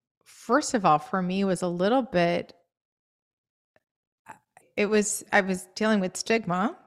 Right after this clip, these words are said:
because back then we didn't talk about mental health issues. And it was hard for me to recognize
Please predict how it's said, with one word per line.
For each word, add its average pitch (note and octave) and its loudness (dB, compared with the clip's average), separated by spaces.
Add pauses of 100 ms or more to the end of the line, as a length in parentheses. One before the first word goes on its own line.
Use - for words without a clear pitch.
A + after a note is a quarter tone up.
(120)
because F3+ -4
back F3 0
then F3+ 0
we F#3+ 2
didn't F3 -4
talk E3 -2
about F3+ -2
mental E3+ -4
health D#3+ -6
issues. - -4
And F3 -2
it - -6
was F3 -4
hard F#3+ -2
for - -8
me F3+ -2
to F3+ 0
recognize F3+ -4